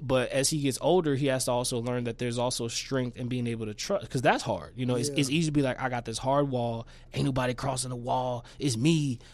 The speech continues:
Speaker 1: just," you know what I mean, blah, blah, blah. But that, that same wall that you're using to keep people out is the same wall that's gonna keep out people trying to help.
Speaker 2: Right.
Speaker 1: You know, people you coulda connected with, so.
Speaker 2: Right. All right, let's, let's kinda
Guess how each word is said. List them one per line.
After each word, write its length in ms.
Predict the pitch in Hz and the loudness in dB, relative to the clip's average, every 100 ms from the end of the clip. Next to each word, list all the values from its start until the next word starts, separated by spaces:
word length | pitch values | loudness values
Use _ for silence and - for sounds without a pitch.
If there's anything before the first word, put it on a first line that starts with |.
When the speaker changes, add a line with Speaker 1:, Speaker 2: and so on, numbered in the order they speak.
| - | -8
Speaker 1:
just," 260 | 165 151 165 | -4 -2 0
you 80 | |
know 60 | 160 | 2
what 60 | 156 | 2
I 20 | |
mean, 200 | 156 143 | 2 0
blah, 100 | 147 | 0
blah, 100 | 147 | 2
blah. 160 | 165 151 | 2 2
But 100 | 135 | 2
that, 200 | 120 127 | 0 0
that 140 | 123 | 0
same 320 | - 156 151 | 2 2 2
wall 180 | 139 139 | 2 2
that 160 | 131 147 | 0 -2
you're 60 | |
using 160 | 135 123 | -2 -2
to 60 | 123 | -4
keep 180 | 135 | -2
people 300 | - 127 98 | -2 -4 -4
out 100 | 131 | -4
is 80 | 143 | -4
the 60 | 117 | -4
same 280 | 131 127 127 | -2 0 0
wall 140 | 120 | 0
that's 160 | 123 113 | -2 -6
gonna 100 | 107 | -6
keep 220 | 131 123 | -6 -4
out 140 | 92 | -4
people 240 | 127 - 123 | -6 -4 -6
trying 180 | 120 | -6
to 60 | 110 | -4
help. 240 | 151 - - - 113 | -4 -6 -8 -18 -12
Speaker 2:
Right. 360 | 127 135 120 - | -10 -8 -8 -10
Speaker 1:
You 140 | 98 104 | -12 -10
know, 60 | |
people 260 | 107 123 120 | -4 -4 -4
you 120 | 113 | -6
coulda 320 | - 107 101 - - - - - | -6 -8 -10 -14 -20 -20 -20 -16
connected 460 | - 104 190 - 90 | -12 -6 -8 -8 -16
with, 180 | 90 - | -14 -12
so. 160 | - | -10
Speaker 2:
Right. 300 | 131 131 117 - - - - - - - 214 | -10 -10 -10 -14 -20 -20 -20 -20 -20 -10 -2
All 80 | 220 | 0
right, 100 | 202 | 4
let's, 300 | 240 - 202 | 2 0 -8
let's 220 | 226 214 | -10 -10
kinda 480 | 220 202 185 160 | -10 -6 -6 -6